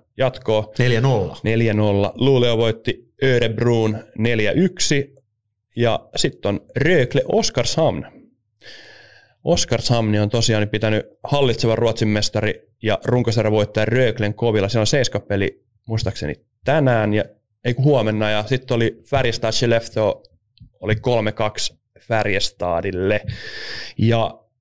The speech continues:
Speaker 1: mitäs siellä huomattavia, huomattavia pistepörssissä, niin Linus Umark, N H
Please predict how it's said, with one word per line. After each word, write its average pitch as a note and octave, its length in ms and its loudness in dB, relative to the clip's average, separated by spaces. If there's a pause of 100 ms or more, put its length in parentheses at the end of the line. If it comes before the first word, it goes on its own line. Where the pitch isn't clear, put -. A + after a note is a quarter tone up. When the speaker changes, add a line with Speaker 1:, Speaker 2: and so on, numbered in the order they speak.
(320)
Speaker 1:
mitäs D3+ 340 0
siellä A#2 260 2 (300)
huomattavia, A#2 800 0 (1120)
huomattavia A2+ 680 2 (320)
pistepörssissä, C3+ 1160 0
niin A#2+ 200 0 (120)
Linus B2+ 380 2
Umark, A#2+ 480 2 (420)
N A2+ 80 0
H - 20 2